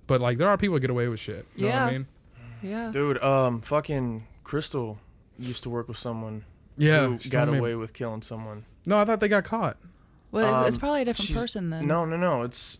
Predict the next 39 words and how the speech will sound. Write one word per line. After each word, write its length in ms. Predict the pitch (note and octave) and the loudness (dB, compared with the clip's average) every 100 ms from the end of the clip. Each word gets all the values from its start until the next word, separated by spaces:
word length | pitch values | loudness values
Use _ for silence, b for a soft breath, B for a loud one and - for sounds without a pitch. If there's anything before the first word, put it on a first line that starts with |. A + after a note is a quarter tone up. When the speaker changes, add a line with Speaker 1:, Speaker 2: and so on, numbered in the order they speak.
| - | -4
Speaker 3:
yeah, 200 | C3 A#2+ B2+ | -2 -2 -4
if 160 | C3+ - | -10 -6
you're 140 | D3 | -6
thinking, 280 | C#3+ C3 A#2+ - | -4 -4 -4 -6
it's 260 | C3 - - - - _ - - | -8 -12 -18 -20 -20 _ -20 -8
probably 220 | B2+ A#2 | -6 -4
a 20 | A#2 | -8
different 180 | A#2+ | -10
person. 180 | A#2 A#2 | -4 0
Speaker 1:
Where 60 | C#4 | 0
the 40 | - | 2
Speaker 3:
She's, 100 | D3 | 2
Speaker 1:
fuck 180 | G#3+ | 2
does 120 | G3 D3+ | 2 2
she 120 | G3+ | 4
work? 260 | C#3 C#3 | 6 6
Speaker 3:
she 60 | C3 | 4
used 160 | F#3 - | 0 -2
to 80 | |
work, 280 | D3 D#3 G3+ | 0 2 0
Speaker 1:
<laughs> 60 | G3+ | 2
This, 300 | F3+ E3 - | 2 2 -2
Speaker 3:
uh, 20 | |
she 280 | - - E3+ | -8 -6 -6
works 240 | E3+ E3+ | -4 -4
Speaker 1:
she's 60 | D#3 | 0
Speaker 3:
at 20 | D#3+ | 4
Speaker 1:
working 140 | D#3+ | 6
all 60 | E3 | 6
Speaker 3:
fucking 40 | D#3 | 6
Speaker 1:
these 40 | |
Speaker 3:
company. 180 | D3 C#3+ | 8 8
Speaker 1:
murderers. 480 | D#3+ B2+ A2 A2 - b b b - - | 6 4 2 -4 -12 b b b -10 -2
Speaker 3:
Anyways, 480 | C#3+ D3+ B2 A#2 A2+ | 0 2 2 -2 -4
she 420 | - D#3 D#3 D3+ | -6 -6 -6 -8
said 420 | - E3+ F3 D#3+ | -4 0 0 2
that 240 | C3 B2+ A#2+ | 2 2 0
this 240 | D3 - | -4 -4
woman, 560 | C#3 D3+ C3+ B2 A#2+ | -2 0 0 -2 -4